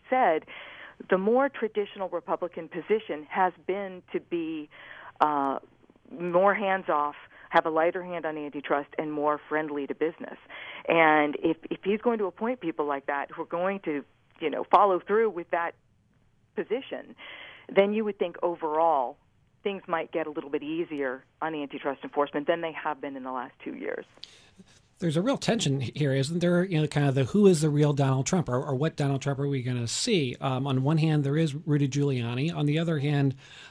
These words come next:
Speaker 2: um, you know, uh, Trump's message was so much of a populist message that, uh, one might perceive that he is somebody who wants to go after big companies, break them up, or at least prevent them from, from merging.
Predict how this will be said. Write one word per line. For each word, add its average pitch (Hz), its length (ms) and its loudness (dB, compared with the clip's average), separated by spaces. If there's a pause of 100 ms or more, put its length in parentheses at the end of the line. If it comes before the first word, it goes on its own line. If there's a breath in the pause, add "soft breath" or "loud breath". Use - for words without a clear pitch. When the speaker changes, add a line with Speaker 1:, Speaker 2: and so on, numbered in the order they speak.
(160)
Speaker 2:
um, 139 540 4
you 151 100 0
know, 135 400 0
uh, 151 160 -4
Trump's - 500 2 (340 loud breath)
message 139 640 4
was 135 160 0
so - 160 0
much 147 220 0
of 127 80 -4
a 127 120 -2 (100)
populist 156 640 -2
message 143 540 -2
that, 139 320 0 (360 loud breath)
uh, 143 120 -4
one 139 260 2
might 147 260 2
perceive 147 380 -4
that 139 120 -2
he 143 100 0
is 143 100 -2
somebody 151 400 0
who 147 80 2
wants 147 380 -2
to 139 280 2 (360 loud breath)
go 131 180 0
after 139 300 -2
big 147 180 -2
companies, 160 640 -2
break 143 300 -4
them 139 180 0
up, 165 160 -4
or 131 100 -2
at 139 80 -6
least 139 220 -4
prevent 139 320 -4
them 143 180 0
from, 143 540 0
from 143 240 -6
merging. 143 340 -2